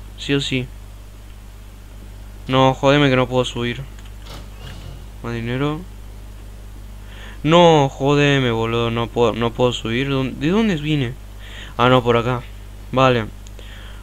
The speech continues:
Voy a, voy a investigar la otra cabaña primero. Y después vengo a esto, ¿ok? Wow, el capítulo se, se, seguramente más largo de mi vida, ¿ok? ¿Puedo entrar a esta puerta? No.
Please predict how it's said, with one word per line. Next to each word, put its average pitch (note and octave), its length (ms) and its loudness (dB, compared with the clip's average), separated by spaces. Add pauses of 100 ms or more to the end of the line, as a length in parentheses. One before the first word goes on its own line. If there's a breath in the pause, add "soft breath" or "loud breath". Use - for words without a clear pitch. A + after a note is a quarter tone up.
(100)
Voy E3 160 8
a, F#3+ 240 8
voy D#3+ 180 6
a F#3 60 6
investigar D#3 560 4
la C#3 160 6
otra C#3+ 300 4
cabaña C3+ 380 4
primero. C#3+ 580 2 (300)
Y A#2 120 -2
después C3+ 360 2
vengo C3 300 6
a A2 140 6
esto, A2 240 -2
¿ok? G#2 100 -6 (2250 loud breath)
Wow, A#2+ 260 8
el A2+ 140 2
capítulo D3 600 2
se, A#2+ 320 2
se, A#2+ 120 -2
seguramente C3+ 540 2
más B2+ 220 4
largo C3 340 2
de B2 80 2
mi G#2 160 -2
vida, A2+ 240 0
¿ok? G2+ 140 -6 (2750)
¿Puedo A#2 160 2
entrar A#2+ 220 4
a A#2+ 40 4
esta A#2+ 160 -4
puerta? A#2+ 360 2
No. G#2+ 240 -2